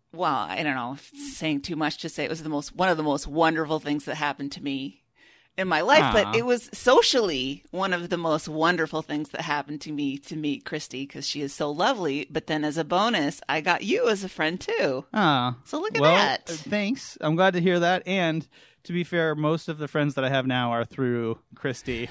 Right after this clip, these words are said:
Speaker 2: <laughs> because all of the other people in my life have pretty much written me off. But thank you for sticking around. <laughs>
Speaker 1: Sure.
Speaker 2: I, uh, I also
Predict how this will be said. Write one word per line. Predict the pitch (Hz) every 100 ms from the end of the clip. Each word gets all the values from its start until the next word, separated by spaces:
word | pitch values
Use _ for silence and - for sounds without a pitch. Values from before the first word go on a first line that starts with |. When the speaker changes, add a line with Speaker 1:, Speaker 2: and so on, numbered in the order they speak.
| -
Speaker 2:
<laughs> | 160 240 202
because | 240 180 220 165
all | - 175 175
of | 165
the | 165
other | 156 156 147
people | 170 165 156
in | 151
my | 135
life | 139 139 139
have | 151 135
pretty | 185 190
much | 156 -
written | 180 180 175
me | 160
off. | 147 123 131 196
But | 170 143 - 185 - - _
thank | 196 226 254
you | 240
for | -
sticking | 233 220 208 196
around. | 185 214 214 - 208 -
<laughs> | 277 - 262 - - - - - - - - -
Speaker 1:
Sure. | - 269 480 196 190 185 180
Speaker 2:
I, | 160 165
uh, | 160 147 143 -
I | 233
also | 226 180 - 117 107